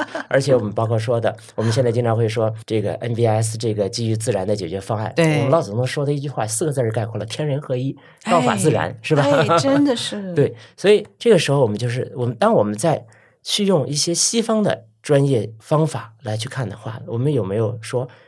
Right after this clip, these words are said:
Speaker 1: 中国传统的我们的一些认知，尤其是我们的民间智慧，
Speaker 2: 嗯。
Speaker 1: 可以发挥什么的作用？
Speaker 2: 嗯，嗯。
Speaker 1: 嗯。所以我觉得在这个过程中，就是当地最重要的相关利益方，他们的声音缺失了。我们在想象，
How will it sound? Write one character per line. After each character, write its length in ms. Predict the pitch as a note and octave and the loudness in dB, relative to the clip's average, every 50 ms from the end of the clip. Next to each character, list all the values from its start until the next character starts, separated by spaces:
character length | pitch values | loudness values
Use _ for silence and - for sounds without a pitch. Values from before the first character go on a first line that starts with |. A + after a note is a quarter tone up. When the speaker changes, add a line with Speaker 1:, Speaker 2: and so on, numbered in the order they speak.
| _ | _
Speaker 1:
中 180 | - - E3 E3+ | -4 -2 -2 0
国 140 | C#3 A#2+ G2+ | 0 -2 -4
传 260 | - - - A2 A2 | -4 -4 -4 -2 -2
统 200 | A2 C#3+ B2 A2 - | -2 -2 -4 -6 -8
的 160 | - - - - - | -12 -14 -16 -16 -12
我 120 | - G2+ | -10 -10
们 120 | G2+ F#2+ F#2+ | -8 -8 -10
的 40 | - | -10
一 20 | |
些 120 | - A2+ A2 | -6 -4 -4
认 160 | G#2+ A2 G#2 | -2 -4 -4
知， 120 | G#2 - | -6 -4
尤 160 | - A2 B2+ D3 | -2 -2 0 0
其 120 | C#3+ D3+ | -2 -2
是 60 | C#3 | -4
我 80 | C3 G#2 | -4 -6
们 100 | F#2+ F#2+ | -6 -8
的 80 | F#2+ | -8
民 200 | F#2+ F#2+ F#2+ A2 | -8 -8 -6 -6
间 180 | B2+ C#3+ D3 D3 | -4 -4 -4 -4
智 160 | C3+ C3 A2+ | -4 -6 -8
慧， 240 | G#2+ A2+ G2 - - - - | -8 -8 -10 -10 -12 -10 -6
Speaker 2:
嗯。 240 | F3 E3+ D#3 D3+ | -4 -4 -4 -4
Speaker 1:
可 140 | D#3 - A#2+ | -4 -4 -4
以 80 | A2 G#2+ | -4 -4
发 120 | A2 G#2+ | -4 -8
挥 160 | G2+ G#2+ G2 | -8 -8 -8
什 140 | F#2+ - F#2+ | -8 -8 -10
么 100 | F2 F#2 | -10 -12
的 80 | F#2+ F2 | -14 -14
作 220 | F2 - F#2+ E2+ | -12 -12 -12 -12
用？ 100 | - - - - - | -12 -14 -18 -12 -6
Speaker 2:
嗯， 240 | - F3+ E3+ D#3+ E3 | -4 -2 -2 -2 -2
嗯。 260 | E3 E3 D#3 D3+ D3 | -2 -4 -4 -4 -6
Speaker 1:
嗯。 100 | D3+ D#3+ - - _ _ | -8 -10 -14 -20 _ _
所 120 | - - F#3 | -4 0 2
以 20 | |
我 100 | F#3+ C#3+ | 2 2
觉 60 | A2+ | 2
得 60 | B2 C3+ | 0 0
在 120 | D3 D#3 | 0 0
这 80 | C#3+ C3 | 0 -2
个 60 | A#2+ | -2
过 160 | - C#3+ B2+ | -2 -2 -2
程 160 | A2+ G#2+ G#2+ | -2 -2 -6
中， 180 | G#2+ A#2+ A2 A2 | -6 -6 -6 -6
就 140 | A2 G#2+ G#2+ | -6 -6 -8
是 220 | G#2+ G#2 G2 G#2+ - _ _ | -10 -12 -12 -14 -18 _ _
当 200 | - D#3+ D#3+ E3 | 0 0 0 0
地 240 | D3+ F3 - - - - _ _ _ _ _ _ _ _ | -2 -4 -6 -8 -10 -20 _ _ _ _ _ _ _ _
最 220 | - - E4 C4 D#3+ | -2 2 2 4 4
重 160 | - F3+ C#3+ | 4 2 0
要 40 | B2 | 0
的 120 | A2 - | -2 -6
相 180 | - - A#2 G#2+ | -6 -6 -6 -4
关 160 | A2 A2 G#2 | -6 -6 -8
利 100 | F#2+ F2+ | -10 -12
益 80 | F2+ | -16
方， 240 | F2+ - - - - _ _ _ _ - | -18 -18 -18 -18 -18 _ _ _ _ -10
他 100 | - B2+ | -8 -6
们 60 | A#2+ | -6
的 60 | G#2 | -6
声 120 | A2 G#2+ | -6 -8
音 60 | G2 F#2 | -10 -12
缺 180 | - - F#2+ | -12 -12 -12
失 160 | F2 - - - | -12 -12 -14 -16
了。 160 | - - _ _ _ _ _ _ _ - | -18 -20 _ _ _ _ _ _ _ -8
我 60 | A#2+ | -4
们 120 | A2 B2 | -4 -2
在 140 | C#3 E3 F#3+ | -2 -2 -2
想 220 | E3 - B2 F#2+ G2 | -2 -4 -6 -8 -8
象， 260 | - A#2 A2+ - - | -8 -8 -8 -10 -12